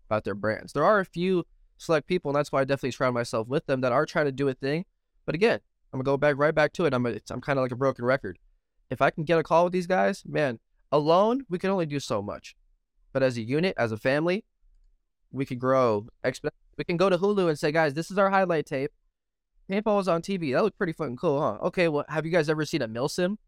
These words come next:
Okay, well, watch this." And we could grow as much as we want. 'Cause eventually, you know, it is California. They are gonna try to ban guns again. They already have it out here now where if you're shooting an airsoft gun outside, it is illegal. And in some places, it, you know, from what I know, it's like a felony to shoot a toy gun.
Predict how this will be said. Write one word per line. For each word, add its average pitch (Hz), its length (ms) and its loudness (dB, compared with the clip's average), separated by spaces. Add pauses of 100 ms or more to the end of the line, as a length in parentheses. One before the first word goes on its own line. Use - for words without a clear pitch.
(100)
Okay, 135 200 -2
well, 131 140 -2
watch 139 220 2
this." 110 320 -8 (720)
And 147 80 -4
we 190 80 -2
could 160 180 -6
grow 156 240 4
as 135 80 0
much 135 180 -2
as 113 60 -10
we 113 80 -4
want. 110 240 -6 (460)
'Cause 170 140 0
eventually, 196 460 2
you 180 80 -4
know, 180 100 2
it 202 100 0
is 240 80 -4
California. 226 560 0
They 143 80 -2
are 185 140 4
gonna 202 120 0
try 180 160 0
to 170 60 0
ban 165 220 0
guns 190 240 0
again. 117 260 -6 (280)
They 156 80 -2
already 185 140 2
have 180 160 4
it 175 60 2
out 170 100 6
here 175 140 -2
now 180 160 2
where 175 80 0
if - 60 -14
you're 127 100 -10
shooting 170 240 -2
an 139 120 0
airsoft 156 320 -2
gun 151 140 -2
outside, 165 420 2
it 139 120 0
is 143 160 0
illegal. 113 340 -4 (240)
And 123 80 -6
in 123 60 -2
some 156 160 0
places, 156 320 -2 (100)
it, 139 120 -2
you 147 60 -4
know, 135 240 -2 (280)
from 147 100 -6
what 156 100 4
I 175 60 6
know, 156 160 2
it's 143 100 0
like 135 120 -2
a - 40 -4
felony 160 380 -2 (240)
to 147 100 -8
shoot 170 200 2
a 135 80 4
toy 180 300 2
gun. 180 280 0